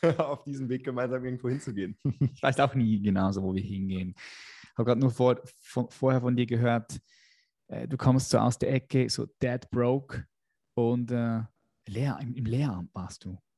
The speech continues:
Speaker 1: Ja, ja, ja.
Speaker 2: Scheiße,
Speaker 1: Verrückt.
Speaker 2: vielleicht kannst du mal, vielleicht kannst du mal ein bisschen Kontext schaffen. Also wenn du sagst, Dad Broke, warst du wirklich fucking Dad Broke? Oder <laughs> wie, wie, wie, wie broke warst du und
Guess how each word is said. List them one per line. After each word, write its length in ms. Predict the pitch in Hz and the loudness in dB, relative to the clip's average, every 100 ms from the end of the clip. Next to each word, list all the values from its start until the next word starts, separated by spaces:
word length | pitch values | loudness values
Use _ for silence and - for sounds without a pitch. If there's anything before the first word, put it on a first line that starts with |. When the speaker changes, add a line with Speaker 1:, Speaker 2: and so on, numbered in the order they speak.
| _ _ _ _ | _ _ _ _
Speaker 1:
Ja, 220 | 107 113 - - - | -2 -2 -4 -16 -4
ja, 300 | 123 117 - _ _ | -2 -2 -8 _ _
ja. 180 | 127 113 | -2 -2
Speaker 2:
Scheiße, 100 | - - | -4 -6
Speaker 1:
Verrückt. 320 | 131 131 147 | 0 2 2
Speaker 2:
vielleicht 200 | 120 139 | 2 4
kannst 160 | 156 143 | 4 4
du 40 | |
mal, 120 | 147 | 2
vielleicht 220 | 135 147 - | 2 0 2
kannst 180 | 165 | -2
du 40 | 147 | 0
mal 60 | |
ein 20 | 135 | -4
bisschen 240 | - 123 | -6 -10
Kontext 540 | - 139 151 139 - | -6 -4 -4 -6 -4
schaffen. 420 | - 123 - 120 123 - - _ - | 0 0 0 -4 -4 -10 -20 _ -6
Also 280 | 127 123 | 0 2
wenn 100 | 123 | 2
du 80 | 131 | 2
sagst, 300 | 120 120 - - | 4 2 0 2
Dad 280 | 113 - | 2 2
Broke, 340 | - 113 120 120 | 0 2 2 0
warst 160 | 117 | -4
du 60 | 107 98 | -6 -4
wirklich 420 | 117 165 185 156 | 0 2 0 -6
fucking 380 | - 143 160 139 | -2 -2 0 0
Dad 260 | 135 139 | 2 0
Broke? 420 | - 143 147 151 135 | 4 6 6 2 -4
Oder 220 | 113 104 - | -2 -4 -10
<laughs> 140 | - | -12
wie, 260 | 117 131 120 | -4 -4 -2
wie, 120 | 123 - | -6 -2
wie, 540 | 160 156 156 131 160 135 | 0 4 4 4 -2 2
wie 120 | 160 | 2
broke 440 | 123 147 135 123 | 6 4 4 -2
warst 240 | 131 139 - | -2 -4 -2
du 80 | 117 | -2
und 160 | 113 | -4